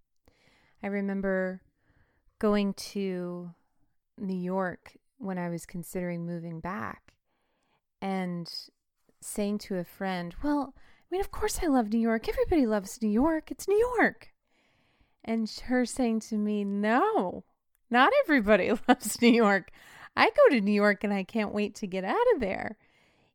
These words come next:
You love New York because it's yours, you know, because you want it, because you love it,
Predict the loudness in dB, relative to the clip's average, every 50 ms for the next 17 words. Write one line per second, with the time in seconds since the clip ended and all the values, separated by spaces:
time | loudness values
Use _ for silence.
0 | _ -12 -6 -2 2 2 4 4 4 6 6 6 6 6 2 -2 -6 -6 -6 -6
1 | -6 -6 -6 -8 -8 -10 -14 _ -20 -20 _ _ _ _ _ _ _ _ _ _
2 | -10 -8 -6 -8 -8 -8 -10 -14 -8 -2 0 2 4 4 2 2 -2 -4 -10 -14
3 | -12 -10 -6 -4 -4 -4 -4 -4 -6 -6 -6 -6 -8 -6 -2 -2 -2 -2 -2 -2
4 | -2 -2 -2 -2 -2 -4 -6 -10 -12 -12 -14 -14 -12 -12 -12 -12 -10 -8 -6 -6
5 | -4 -6 -4 -4 -4 -4 -4 -4 -6 -8 -10 -10